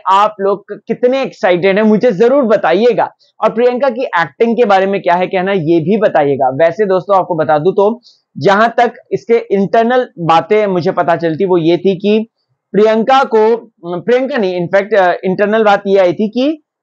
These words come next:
नागिन को पूरी तरीके से अलग किया जाएगा, change किया जाएगा, बाकी वाले नागिनों से contact मतलब, अ, जो है similarities नहीं होंगी। अब देखते हैं कि ये freshly नागिन क्या करती है, क्या बवाल मचाती है। I am very excited यार।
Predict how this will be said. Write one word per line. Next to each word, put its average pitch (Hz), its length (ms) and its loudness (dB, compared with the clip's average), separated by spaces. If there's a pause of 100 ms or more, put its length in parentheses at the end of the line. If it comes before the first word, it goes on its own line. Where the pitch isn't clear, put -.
(260)
नागिन 196 500 2
को 269 180 0
पूरी 233 280 0
तरीके 240 300 -2
से 269 120 0
अलग 262 420 2
किया 233 280 0
जाएगा, 175 320 0
change 233 420 -2
किया 233 140 0
जाएगा, 180 260 0
बाकी 196 340 0
वाले 214 200 2
नागिनों 190 400 0
से 226 120 -2
contact 196 400 -2 (400)
मतलब, 170 480 0
अ, 165 140 4
जो 165 160 0
है 190 80 2
similarities 175 600 -2
नहीं 175 400 0
होंगी। 143 380 -4 (260)
अब 156 100 0
देखते 208 240 2
हैं 233 100 0
कि 220 80 -2
ये 226 120 4
freshly 226 560 -2
नागिन 196 360 -2
क्या 185 200 -2
करती 185 340 0
है, 190 140 2
क्या - 200 -2
बवाल 151 360 2
मचाती 151 380 -2
है। 175 80 2
I 175 100 2
am 156 60 -6
very 143 300 0
excited 160 600 -2
यार। 151 280 2